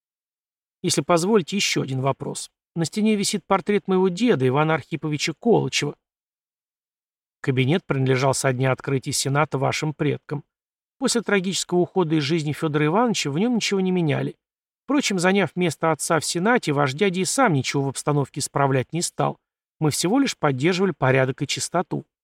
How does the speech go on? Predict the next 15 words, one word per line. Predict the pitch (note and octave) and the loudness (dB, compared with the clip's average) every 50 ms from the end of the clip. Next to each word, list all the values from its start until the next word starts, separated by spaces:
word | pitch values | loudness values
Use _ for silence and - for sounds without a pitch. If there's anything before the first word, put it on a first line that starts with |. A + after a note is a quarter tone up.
| _ _ _ _ _ - | _ _ _ _ _ -2
Если | E3+ E3+ - E3+ | 0 0 2 2
вы | D#3+ D#3+ D3+ | 2 2 0
пожелаете | - D#3+ C3+ C#3+ D#3+ D#3+ D3+ C#3+ - - D3 | 0 -2 -2 0 2 4 4 2 2 0 -2
обновить | C3+ C3+ D3 C#3+ C#3 C#3+ C3 - D3+ | 0 0 2 2 2 0 -2 -2 -2
мебель | E3+ G#3 A#3+ F#3+ D#3 B2+ | 0 0 0 0 0 0
или | C3 C3 C3+ | 0 0 0
отделку | C3+ C3+ C3 C3 D3 C#3+ C3+ - - C#3+ | 0 0 0 0 0 0 0 0 -4 -6
стен, | - - - - A#3+ A#3+ - | -6 -4 -2 0 0 0 2
только | B3 A3+ - A3 | 0 -2 -2 -2
скажите, | F#3+ - - G3+ E3 C3+ C3 B2 - - | -4 0 2 2 2 2 2 0 -2 -6
и | B2 | -6
всё | - - A3+ | -4 -2 -2
будет | G#3 B3 A#3+ G#3+ | 0 0 -2 -2
сделано. | F#3+ E3+ D3 C#3+ C#3+ C3 B2+ C3 C3+ C#3+ - _ _ _ _ _ _ _ _ _ _ _ _ _ _ _ _ _ _ _ _ _ _ _ _ _ _ _ _ _ _ _ _ _ - | -2 -2 0 2 2 2 2 2 -2 -4 -6 _ _ _ _ _ _ _ _ _ _ _ _ _ _ _ _ _ _ _ _ _ _ _ _ _ _ _ _ _ _ _ _ _ -2
Нет-нет, | F3+ A#3+ B3 _ G#3+ G3+ G3+ G3 | 0 0 0 _ 0 0 0 -2